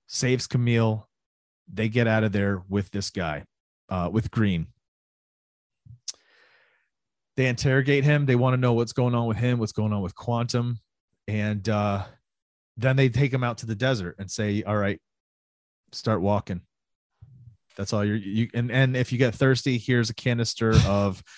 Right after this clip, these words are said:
Speaker 1: uh, car engine oil." And, uh,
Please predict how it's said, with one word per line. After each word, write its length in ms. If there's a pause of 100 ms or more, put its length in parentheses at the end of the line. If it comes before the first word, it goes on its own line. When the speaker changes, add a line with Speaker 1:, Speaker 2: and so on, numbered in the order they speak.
(400)
Speaker 1:
uh, 300
car 400 (120)
engine 320
oil." 360 (800)
And, 260
uh, 40